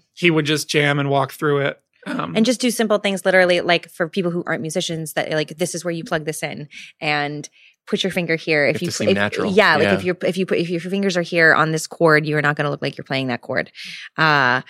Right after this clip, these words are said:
Speaker 2: that kind of thing. Just
Speaker 3: Yeah.
Speaker 2: like this
Speaker 3: Authenticity,
Speaker 2: very,
Speaker 3: right,
Speaker 2: yeah,
Speaker 3: is a
Speaker 2: just,
Speaker 3: key
Speaker 2: like,
Speaker 3: thing.
Speaker 2: really simple stuff and, and, but stuff that we needed.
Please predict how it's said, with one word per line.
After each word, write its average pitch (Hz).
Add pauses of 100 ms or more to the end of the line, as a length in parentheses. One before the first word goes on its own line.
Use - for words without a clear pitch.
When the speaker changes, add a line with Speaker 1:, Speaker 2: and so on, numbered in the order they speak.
(220)
Speaker 2:
that 170
kind -
of -
thing. -
Just -
Speaker 3:
Yeah. 123
Speaker 2:
like 156
this 180
Speaker 3:
Authenticity, 160
Speaker 2:
very, -
Speaker 3:
right, 104
Speaker 2:
yeah, 190 (100)
Speaker 3:
is 120
a -
Speaker 2:
just, 175
Speaker 3:
key 185
Speaker 2:
like, 202
Speaker 3:
thing. 165
Speaker 2:
really 180
simple 170
stuff 165
and, 151
and, 147 (140)
but - (140)
stuff -
that -
we 170
needed. -